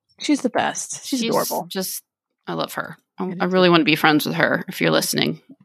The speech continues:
Speaker 1: It seems like Mel and Winona are very close personality-wise as far as, like,
Speaker 2: Mm-hmm.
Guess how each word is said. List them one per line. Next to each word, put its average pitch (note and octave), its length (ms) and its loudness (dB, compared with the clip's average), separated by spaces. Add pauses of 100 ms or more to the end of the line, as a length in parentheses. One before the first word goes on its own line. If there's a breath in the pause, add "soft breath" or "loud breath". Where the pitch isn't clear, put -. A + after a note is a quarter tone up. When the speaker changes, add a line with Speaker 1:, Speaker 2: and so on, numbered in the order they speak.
(800 soft breath)
Speaker 1:
It C4+ 120 0
seems A4 240 -2
like G4 180 2 (200)
Mel G#3 480 4
and F#3+ 320 2
Winona F3 380 2
are G#3 120 2
very B3 300 4
close - 800 2 (140)
personality-wise E3+ 880 0
as E3 100 -2
far E3+ 140 2
as, E3+ 120 -2
like, D3+ 160 0
Speaker 2:
Mm-hmm. E3+ 380 0